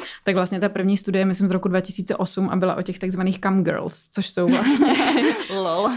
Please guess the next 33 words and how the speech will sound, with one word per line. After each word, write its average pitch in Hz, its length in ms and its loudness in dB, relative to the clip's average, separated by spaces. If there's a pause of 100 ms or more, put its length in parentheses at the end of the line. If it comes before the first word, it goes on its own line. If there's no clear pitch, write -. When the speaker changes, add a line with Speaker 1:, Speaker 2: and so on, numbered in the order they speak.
Speaker 1:
Protože 247 460 0
vlastně 233 320 0
ten 247 160 2
pornoprůmysl 226 680 0
jakoby 214 320 0
první 233 380 4
objevil 214 480 2
tu 226 120 -6
sílu 220 280 -6
toho 220 200 -4
internetu, 175 580 -4
že 160 120 -8
jo? - 260 -8
A 190 100 -8
toho, 208 300 0
že 208 140 2
vlastně 202 360 -2
se - 160 -4
dá 196 440 0
přes - 300 -10
tohle 196 360 -2
jakoby, 190 440 0 (520)
přes - 360 0
to 208 160 2
online 202 380 2
spojení, 208 580 2
jakoby 196 380 0
vlastně, 196 360 0
že 196 120 4
už 202 120 0
nemusíš 202 400 0
být 202 200 0
pornoherečka, 202 720 0